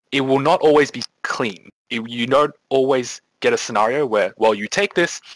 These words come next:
and, you know, this is the cleanest possible option, and there is no downside ever. You will always run into downsides.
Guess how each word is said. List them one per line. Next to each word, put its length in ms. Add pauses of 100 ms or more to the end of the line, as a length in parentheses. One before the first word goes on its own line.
(340)
and, 460
you 100
know, 100
this 200
is 40
the 80
cleanest 400
possible 320
option, 260
and 120
there 100
is 80
no 160
downside 540
ever. 220 (760)
You 160
will 100
always 300
run 120
into 140
downsides. 560